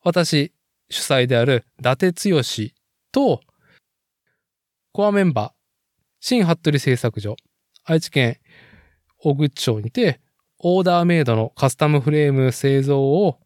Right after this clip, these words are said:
営む自転車工房、新服部製作所の新くんとリモート収録、ワンツーマンで、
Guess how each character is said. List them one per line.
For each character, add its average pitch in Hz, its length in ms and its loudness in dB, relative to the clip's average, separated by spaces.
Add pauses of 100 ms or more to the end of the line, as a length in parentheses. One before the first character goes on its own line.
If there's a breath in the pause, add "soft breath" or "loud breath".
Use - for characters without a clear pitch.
(1000)
営 170 60 -6 (240)
む 190 220 0 (1000)
自 139 140 -2
転 135 80 2
車 120 100 -4
工 110 200 0
房、 - 180 -12 (100)
新 131 260 0
服 110 160 -6 (160)
部 110 60 0
製 117 220 -2
作 113 160 0
所 113 100 -2
の 117 60 2
新 294 260 2
く 127 120 0
ん 101 100 -4
と - 160 -16 (340)
リ 117 140 2
モ 110 100 2
ー 110 60 0
ト - 80 -6
収 123 200 2
録、 101 300 -8 (220)
ワ 123 140 4
ン 113 40 2
ツ 117 140 -4
ー - 20 0
マ 104 140 -4
ン 110 80 -6
で、 139 220 2